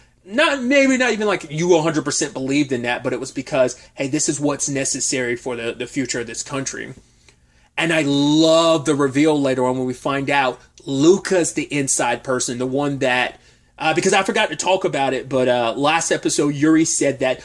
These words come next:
someone told him that the Americans were gonna come, and, and he would not give up the name of the person who set this all in motion. And he's like, "I can't." I thought it was just for, like, oh, like, you know, once again, I, I need this leverage, but it's because of who Luca is. It's like, we can't let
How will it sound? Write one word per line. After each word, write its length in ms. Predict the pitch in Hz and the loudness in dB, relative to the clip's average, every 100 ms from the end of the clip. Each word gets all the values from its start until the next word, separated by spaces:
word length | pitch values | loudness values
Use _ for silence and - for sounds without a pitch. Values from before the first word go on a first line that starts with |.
| - | -10
someone 380 | - 160 156 151 | -2 0 0 -2
told 220 | 151 143 | -2 -2
him 120 | 139 | -2
that 180 | 131 131 | -2 0
the 80 | 135 | -2
Americans 480 | 143 185 - 135 | 2 0 0 -4
were 80 | 127 | -6
gonna 180 | 123 120 | -6 -6
come, 200 | 127 123 | -6 -6
and, 160 | 127 131 165 | -6 -8 -6
and 280 | 135 127 - - | -6 -6 -10 -12
he 140 | - 185 | -6 2
would 240 | 175 190 | 4 4
not 240 | 185 160 135 | 2 0 2
give 160 | 151 | 2
up 160 | 147 147 | 0 -2
the 80 | 135 | -4
name 240 | 139 139 | -2 -2
of 20 | |
the 80 | - | -4
person 300 | 151 139 131 | -4 -4 -6
who 80 | 131 | -6
set 240 | - - | -6 -6
this 120 | 127 | -6
all 160 | 120 123 | -4 -4
in 60 | 123 | -4
motion. 500 | 160 180 - 127 123 - _ - | 0 0 0 -4 -4 -14 _ -8
And 140 | 131 | -4
he's 100 | 135 | -2
like, 120 | 143 | -2
"I 80 | 127 | -4
can't." 420 | - 175 165 117 - - | -4 -2 -2 -4 -10 -6
I 120 | 143 | -2
thought 200 | 180 180 | 2 2
it 40 | 151 | 0
was 100 | - | -2
just 260 | 151 - | -4 -6
for, 320 | 147 139 131 | -4 -2 -2
like, 260 | 127 127 - - | -2 -2 -4 -2
oh, 200 | 160 139 | 2 2
like, 260 | 117 123 123 | 2 -2 -4
you 140 | 120 156 | -6 -2
know, 100 | 131 | 0
once 220 | 151 151 | 0 0
again, 300 | 135 139 131 | 0 0 0
I, 260 | 135 135 135 | -2 -2 -2
I 180 | 131 143 | -2 0
need 240 | 147 151 | 0 0
this 180 | - 294 | -2 0
leverage, 640 | 147 185 214 156 127 - - - | 4 4 4 0 -4 -8 -14 -8
but 120 | 127 | -2
it's 100 | 151 | 0
because 380 | - 160 - 165 | 0 -2 0 0
of 100 | 160 | -2
who 140 | 185 170 | 0 2
Luca 520 | 165 151 147 120 147 | 2 2 0 -2 0
is. 240 | 143 117 143 | 0 0 -4
It's 140 | 139 | -2
like, 200 | 135 127 - - | -2 -4 -10 -8
we 240 | 131 165 | 0 0
can't 300 | - 190 165 | 2 -2 2
let 260 | 156 151 | 0 0